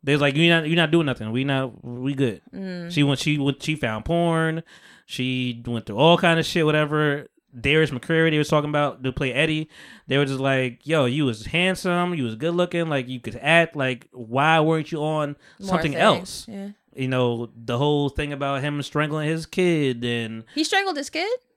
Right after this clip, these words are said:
Speaker 1: Allegedly. I mean, none of the shit was, he never went to jail for anything, whatever. So, I mean, all this
Speaker 2: Oh.
Speaker 1: stuff, some stuff could be money grabs, but he went through a lot of shit.
Speaker 2: Okay.
Speaker 1: You know, so,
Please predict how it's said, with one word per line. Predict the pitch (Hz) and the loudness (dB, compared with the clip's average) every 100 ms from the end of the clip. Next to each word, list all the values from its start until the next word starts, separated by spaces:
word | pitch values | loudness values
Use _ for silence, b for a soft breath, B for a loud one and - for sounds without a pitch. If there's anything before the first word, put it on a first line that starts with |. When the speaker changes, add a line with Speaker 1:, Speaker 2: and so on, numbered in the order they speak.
| _ 160 | _ 2
Speaker 1:
Allegedly. | 160 180 131 117 101 98 | 6 6 4 -2 -4 -4
I | |
mean, | 127 | -2
none | 135 175 | 0 2
of | |
the | 185 | 2
shit | - | 4
was, | 165 156 | 4 4
he | 147 | 0
never | 180 220 | 2 4
went | 214 175 | 4 2
to | |
jail | 123 170 | 4 4
for | 147 | 4
anything, | 143 156 147 131 | 2 2 0 0
whatever. | 127 131 | 2 2
So, | - | 2
I | |
mean, | 131 131 | 0 4
all | 143 | 4
this | 170 | 4
Speaker 2:
Oh. | 320 | 4
Speaker 1:
stuff, | 240 185 175 180 | 4 2 -2 -4
some | - 190 | -2 0
stuff | 202 180 | 2 2
could | 202 | 2
be | 185 | 0
money | 185 185 185 | 0 0 0
grabs, | 185 185 190 185 | 2 4 4 2
but | 143 | 2
he | 202 | 0
went | 214 220 | -2 0
through | 208 | 2
a | |
lot | 202 202 | 2 2
of | 180 | -2
shit. | - 202 123 - - - | -6 -8 -8 -12 -20 -16
Speaker 2:
Okay. | 226 226 214 - | -12 -12 -12 -4
Speaker 1:
You | 147 | 0
know, | 151 | 2
so, | 151 165 160 | 4 2 2